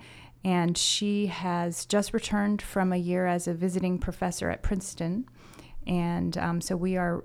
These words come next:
really excited to have her in this series, and she's gonna talk about those issues of her book.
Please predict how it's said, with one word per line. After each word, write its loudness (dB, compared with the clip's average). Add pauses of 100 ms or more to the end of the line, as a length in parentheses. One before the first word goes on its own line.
really 0
excited -2
to -4
have -4
her -2
in 0
this -2
series, -2
and -4
she's -6
gonna -2
talk -6
about -2 (340)
those 0
issues -2
of -6
her -6
book. -6